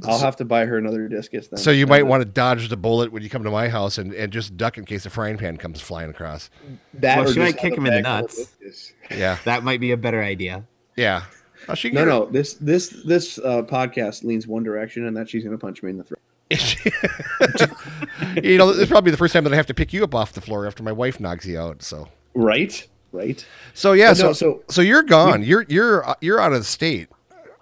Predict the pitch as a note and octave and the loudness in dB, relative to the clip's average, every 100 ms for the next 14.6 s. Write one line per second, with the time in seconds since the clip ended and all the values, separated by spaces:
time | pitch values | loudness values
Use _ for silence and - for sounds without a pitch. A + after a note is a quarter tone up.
0 | - - A#2 C#3 D#3+ G3 B3 C#4 E3+ C3 | -10 -2 0 0 -2 0 -2 0 -2 -2
1 | C3 - A#2 A2 C#3 F#3+ _ _ _ _ | -2 -4 -6 0 2 2 _ _ _ _
2 | _ _ - D#3 - E3+ E3+ F#3+ F3+ F#3 | _ _ -8 -6 -2 -4 -4 -10 -6 -6
3 | G#3+ F#2 - - - C#3 - C#3 C3 C3+ | -4 -6 -8 -10 -10 -8 -6 -6 -6 -4
4 | D3 D#3+ A#2 E2 D#2 F#2 - D#2+ C#2+ D#2+ | -4 -4 -8 -8 -6 -6 -6 -12 -10 -10
5 | E2 D#2+ - - - - - D3 E3+ F#3 | -10 -10 -12 -20 -20 -20 -2 0 2 2
6 | G3 C3 B2 C#3 C3 B2 B2+ D3+ D3+ C#3+ | 2 0 -2 -2 -2 -4 -2 -2 -2 -4
7 | C#3+ - D3 E3+ E3 F#3+ C3+ D3+ C3+ - | -6 -4 -2 -2 -4 -4 -4 -6 -8 -4
8 | E3+ G3 F2+ D#2 - - G2+ F#2 - - | -6 -4 -10 -12 -14 -12 -8 -8 -12 -20
9 | _ _ _ C3+ E3+ C3+ C3 C3 - _ | _ _ _ -6 -4 -4 -4 -6 -14 _
10 | - D3+ E3+ - - - - - - - | -4 -4 -2 -4 -6 -6 -14 -20 -20 -20
11 | _ _ _ _ _ - - - - - | _ _ _ _ _ -20 -20 -20 -20 -20
12 | D#2 - G#2+ G#2+ A2 A2 A2 E3 - _ | -20 -6 -4 -2 -2 -2 -4 -6 -14 _
13 | _ G#2 - G#2 - A#2 A#2 - B2+ C#3+ | _ -16 -14 -14 -12 -12 -12 -14 -6 -4
14 | E3+ C3 C3 C#3 B2+ | -4 -6 -4 -2 -2